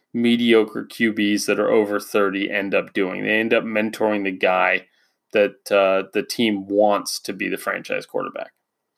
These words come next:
So, again, if the Cowboys wanted to put pressure on Dak, if that had anything to do with this, they picked the wrong fucking guy. They should have, they, if they really wanted to stir up a Q B controversy,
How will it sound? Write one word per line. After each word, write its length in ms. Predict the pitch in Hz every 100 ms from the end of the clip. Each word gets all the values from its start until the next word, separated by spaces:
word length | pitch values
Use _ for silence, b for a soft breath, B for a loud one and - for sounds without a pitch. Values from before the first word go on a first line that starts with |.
| _ _ _ _ _ _ _ _ _ _ _ _ _ _ _ _
So, 520 | - - 135 131 131 -
again, 480 | 147 120 123 98 -
if 220 | 139 127
the 100 | 147
Cowboys 520 | 139 165 180 175 165
wanted 400 | 117 117 127 131
to 80 | 127
put 400 | - - 127 -
pressure 500 | - 123 113 - 117
on 240 | 101 107 104
Dak, 340 | 101 95 -
if 120 | 110
that 180 | 127 131
had 320 | 139 139 - -
anything 580 | 160 180 160 156 151 127
to 80 |
do 240 | 120 113 107
with 220 | 98 85
this, 400 | - - - - _ _ _ _ _ _ -
they 140 | 127
picked 240 | 127 139
the 100 | -
wrong 280 | 110 104 101
fucking 340 | - 101 - 101
guy. 220 | - -
They 140 | 113
should 240 | - - 135
have, 200 | 139 - -
they, 160 | 123 123
if 220 | 117 123
they 120 | 135
really 480 | 131 120 131 143 139
wanted 300 | 127 127 127
to 80 | 120
stir 320 | - 135 127
up 140 | 131
a 40 | 127
Q 220 | - 139
B 180 | 127 127
controversy, 840 | 135 127 131 127 131 131 143 139